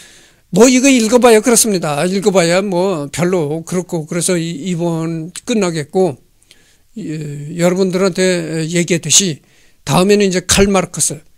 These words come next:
공산주의 이론을 세운 마-, 마르크스에 관해서 얘기를 하겠는데 이 마르크스에 관해서 얘기를 하면은 상당히 대장정이 되리라고 생각해요.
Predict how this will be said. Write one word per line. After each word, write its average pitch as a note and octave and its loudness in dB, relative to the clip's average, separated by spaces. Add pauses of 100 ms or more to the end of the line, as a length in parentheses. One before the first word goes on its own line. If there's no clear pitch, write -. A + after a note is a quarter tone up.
(220)
공산주의 G3+ 2
이론을 E3+ 0
세운 D#3+ -4 (380)
마-, D#3 -6 (180)
마르크스에 E3+ 2
관해서 F3 -2
얘기를 D#3 -2
하겠는데 C#3 -8 (520)
이 A3 4
마르크스에 A3 4
관해서 G#3 2
얘기를 F3+ 2
하면은 F3 -2
상당히 G3+ 0
대장정이 F#3 2
되리라고 D3+ -4
생각해요. C#3 -8